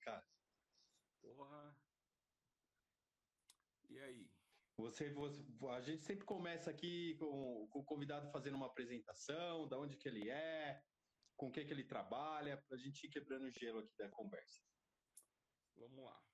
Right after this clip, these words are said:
Speaker 2: Meu nome é William, conhecido como Will ou Formiga, muitos me conhecem como Formiga, período de criança. Eu nasci em Salesópolis, onde nos conhecemos, fiz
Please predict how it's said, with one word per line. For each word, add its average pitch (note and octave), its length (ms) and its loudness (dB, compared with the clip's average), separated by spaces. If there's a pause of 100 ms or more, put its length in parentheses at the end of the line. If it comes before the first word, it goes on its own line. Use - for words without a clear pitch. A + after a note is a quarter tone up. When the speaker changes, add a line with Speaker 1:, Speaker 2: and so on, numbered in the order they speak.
Speaker 2:
Meu B2+ 120 -12
nome D3 220 -10
é C3 80 -10
William, F3+ 720 -10 (540)
conhecido C3 380 -14
como C3+ 280 -10
Will C#3+ 300 -8
ou D#3 40 -12 (120)
Formiga, C#3+ 600 -8 (160)
muitos - 200 -20
me B2+ 80 -20
conhecem A#2+ 680 -10 (240)
como A2+ 200 -14
Formiga, B2 600 -8 (640)
período A#2+ 320 -12
de A#2 140 -16
criança. B2+ 600 -8 (1000)
Eu F#3 160 -6
nasci G3+ 240 -6
em G#3 40 -6
Salesópolis, G3 1200 -6 (200)
onde C#3+ 280 -8
nos F3 160 -6
conhecemos, E3 840 -10
fiz - 400 -12